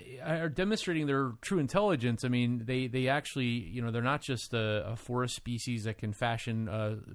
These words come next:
primitive tools, but they actually do have the intellect to learn other languages. Um,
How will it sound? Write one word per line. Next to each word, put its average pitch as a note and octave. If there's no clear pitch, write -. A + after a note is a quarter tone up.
primitive A#2
tools, E3
but A2+
they A#2
actually A#2+
do A2
have A#2
the A2
intellect A#2
to G#2+
learn A2+
other G#2
languages. B2
Um, C3